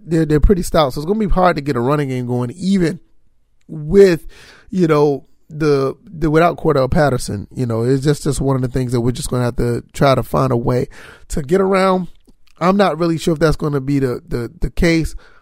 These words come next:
My main thing is what the Falcons gonna have to do once again, try to keep Matt Ryan upright. And that's always one of the biggest contentions for the Atlanta Falcons. Keep him upright. Um, the guys like Zacchaeus,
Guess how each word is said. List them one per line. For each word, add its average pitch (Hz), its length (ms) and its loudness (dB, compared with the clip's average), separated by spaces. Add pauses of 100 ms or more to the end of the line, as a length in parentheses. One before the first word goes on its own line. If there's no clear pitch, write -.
(140)
My 165 320 0
main 175 320 -2
thing 151 220 -6
is 139 100 -6
what 143 120 -4
the 135 60 -6
Falcons 151 380 -2
gonna 143 180 -6
have 135 100 -4
to 127 60 -12
do 139 100 -4
once 151 300 -6
again, 139 200 -6
try 160 180 -2
to 156 80 -6
keep 160 220 -8
Matt 135 200 -4
Ryan 139 300 -2
upright. 131 520 -4 (280)
And 143 120 -10
that's 139 160 -6 (160)
always 160 680 -2 (480)
one 190 240 4
of 170 60 4
the 160 60 2
biggest 190 340 0
contentions 165 800 -4 (160)
for 220 260 0
the 196 100 0
Atlanta 175 260 -4
Falcons. 143 400 -4
Keep - 320 -4
him 202 140 0
upright. 160 520 -4 (500)
Um, 143 260 -4
the 139 80 -6
guys 185 260 0
like 160 200 -6
Zacchaeus, 175 680 -4